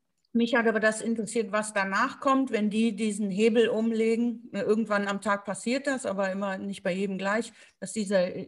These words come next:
wie so ein Schalter, der umgelegt wird, dass die drin sind in diesem spielerischen, kreativen Flow und eben nicht mehr für die Kamera oder sowas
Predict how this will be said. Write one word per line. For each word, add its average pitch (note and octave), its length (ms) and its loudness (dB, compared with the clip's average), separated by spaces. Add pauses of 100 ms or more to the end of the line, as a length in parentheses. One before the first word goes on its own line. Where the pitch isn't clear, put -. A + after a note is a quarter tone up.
wie F#3+ 180 -8
so G#3 140 2
ein F#3+ 180 -4
Schalter, B3 380 2
der G#3 200 2
umgelegt A3+ 480 2
wird, G#3+ 220 0
dass G3+ 300 -4
die F#3+ 340 -6 (580)
drin B3+ 360 8
sind B3 260 6
in A3+ 180 0
diesem A3+ 280 -2
spielerischen, G#3 800 -2
kreativen G#3+ 460 -2
Flow G#3 280 0
und G#3 280 -2
eben G3+ 260 -2
nicht A#3+ 240 2
mehr G#3+ 180 2
für G#3+ 220 -4
die G#3 120 -2
Kamera G3 460 -4
oder F3+ 220 -4
sowas F3+ 440 -10